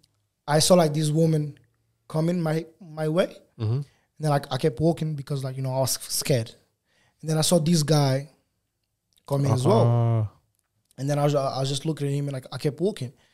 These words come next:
Speaker 1: And then I just heard the woman screaming, "Ah, help me, help me." And I was
Speaker 2: Mm-hmm.
Speaker 1: like, "Fuck," 'cause I, I was very young, so I just run.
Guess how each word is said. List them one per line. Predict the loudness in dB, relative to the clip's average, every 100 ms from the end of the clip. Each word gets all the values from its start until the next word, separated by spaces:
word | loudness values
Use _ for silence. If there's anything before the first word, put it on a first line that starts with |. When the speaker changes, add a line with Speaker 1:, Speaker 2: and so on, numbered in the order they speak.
| _ _ _ _ -4
Speaker 1:
And | 0
then | 2
I | 2
just | 2 2
heard | 4 6 6 4 0 -8 0
the |
woman | 4 4 2
screaming, | 0 0 0 -2 -10 _ _ -10
"Ah, | -8 -6 -8 -8 -8 -8
help | -8 -8 -10 -8
me, | -6
help | -4 -4
me." | 0
And | 2
I |
was | 4
Speaker 2:
Mm-hmm. | 4
Speaker 1:
like, | 2
"Fuck," | -4 -8 -10 -12 -18 -20 -14
'cause | -4 0
I, | 2
I | 4
was | 2
very | 4 2
young, | 4 2
so | 2
I | 2
just | 2 0
run. | 0 -2